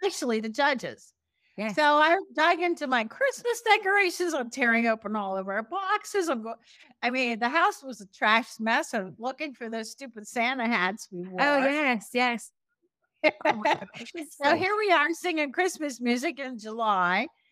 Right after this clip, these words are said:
Speaker 1: And, uh,
Speaker 2: <laughs>
Speaker 1: so we did our musical joy song, and then we did our personal testimonies as to how important music is.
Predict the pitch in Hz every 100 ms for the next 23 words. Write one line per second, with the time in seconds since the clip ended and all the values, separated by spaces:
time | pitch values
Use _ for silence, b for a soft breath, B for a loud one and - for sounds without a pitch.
0 | b b - 233 240 240 233 220 - -
1 | 294 226 285 - - 254 233 285 269 254
2 | 247 277 269 302 330 254 254 254 262 -
3 | 226 214 233 240 214 226 254 277 247 240
4 | 233 233 214 - 220 214 233 202 - 196
5 | 185 185 190 190 185 175 196 196 214 208
6 | 254 240 220 165 185 180 180 170 175 180
7 | 190